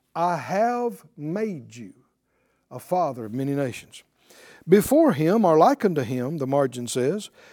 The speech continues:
"whom he believed, even God," who does what? God does what? He quickens the dead and does what? Calls the things that are as though they are not.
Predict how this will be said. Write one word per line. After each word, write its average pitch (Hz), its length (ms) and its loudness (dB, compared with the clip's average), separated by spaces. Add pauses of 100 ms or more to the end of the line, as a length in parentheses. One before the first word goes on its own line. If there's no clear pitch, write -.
(120)
"whom 240 240 6
he 220 120 6
believed, 196 640 4
even 247 380 0
God," 190 540 0
who 196 140 -2
does 202 360 -4
what? 240 260 -4 (1500)
God 214 300 4
does 214 300 0
what? 254 240 2 (1400)
He 202 160 2
quickens 262 560 2
the 240 100 0
dead 175 480 2 (640)
and 185 160 4
does 220 240 6
what? 269 300 4 (1800)
Calls 262 480 4
the 208 80 -2
things 247 480 0
that 214 160 2
are 233 400 0 (1200)
as 170 180 -4
though 214 180 2
they 220 160 0
are 214 140 2
not. 226 340 -2